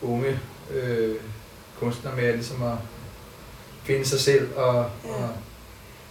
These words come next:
Speaker 1: og, du ved, så der, der trækker jeg jo lidt på der,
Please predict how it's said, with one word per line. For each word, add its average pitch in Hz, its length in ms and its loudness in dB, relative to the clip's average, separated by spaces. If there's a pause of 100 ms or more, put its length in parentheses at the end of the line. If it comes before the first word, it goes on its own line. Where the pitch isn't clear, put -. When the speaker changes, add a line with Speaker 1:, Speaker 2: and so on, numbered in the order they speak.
(680)
Speaker 1:
og, 120 60 -8 (840)
du - 60 -8
ved, 64 80 -6
så - 80 -8
der, 135 60 -4 (160)
der - 60 -4 (480)
trækker 135 380 8
jeg 170 100 10
jo 135 100 8
lidt 135 180 4
på 151 60 2
der, - 280 2